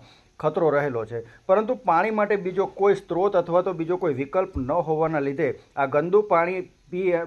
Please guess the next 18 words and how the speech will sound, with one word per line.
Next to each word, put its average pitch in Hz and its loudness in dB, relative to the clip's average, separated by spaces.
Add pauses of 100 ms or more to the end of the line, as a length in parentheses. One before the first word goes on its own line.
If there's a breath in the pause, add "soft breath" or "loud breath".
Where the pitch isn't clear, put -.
ભરી 151 0
અને 165 0
પીવા 160 -2
માટે 170 -4
ગ્રામજનો 151 -2
મજબૂર 135 -4
બન્યા 104 -10
છે. 113 -10 (320 soft breath)
આ 127 -2
પાણી 160 0
પીવાના 175 -2
લીધે 175 -2
ગ્રામજનોમાં 160 0
બીમારી 160 -4
પણ 151 -4
વધી 123 -4
રહી 165 -2
છે. 180 -4